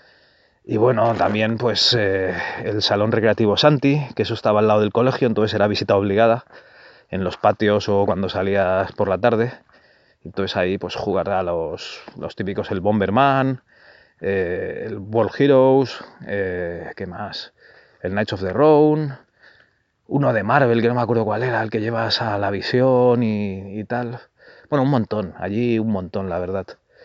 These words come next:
Y el Windjammers, el del disco, el de, sí, sí, el del disco, ¿no? El Windjammers es luego, ¿no?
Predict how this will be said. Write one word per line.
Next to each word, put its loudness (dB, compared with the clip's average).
Y 0
el 4
Windjammers, 6
el 0
del 0
disco, 0
el -2
de, 4
sí, -2
sí, 0
el -2
del -4
disco, -2
¿no? -2
El -2
Windjammers 4
es 4
luego, 4
¿no? -2